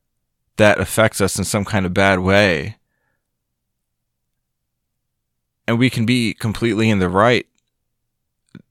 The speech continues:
to feel bad about it. But the fact is, like, the absolute truth of the matter is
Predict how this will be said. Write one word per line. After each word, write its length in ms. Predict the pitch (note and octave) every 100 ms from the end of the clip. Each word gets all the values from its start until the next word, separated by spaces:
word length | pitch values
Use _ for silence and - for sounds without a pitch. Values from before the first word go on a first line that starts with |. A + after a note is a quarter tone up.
| _
to 160 | A2+ F#2+
feel 540 | - B2+ G#2 C#2 - _ _ _ _ _
bad 380 | F#2 F2+ G#2+ B2
about 320 | F#2+ E2+ D#2+
it. 240 | C#2+ G2 - - _ _ _ _ _ _ _ _ _ _ _ _ _ _ _ _ _ _ -
But 400 | A#2+ A2 - _ _ - -
the 100 | A#2
fact 400 | - B2 A2+ -
is, 400 | G2+ A#2+ G#2 A#2
like, 180 | G#2+ - _ _ _ _ - -
the 160 | - -
absolute 640 | A#2+ - A2 A#2 G#2+ - -
truth 400 | - B2+ B2 -
of 100 | G#2
the 60 | G#2
matter 360 | G#2+ A2+ G2+
is 460 | G2+ B2 F#2+ F#2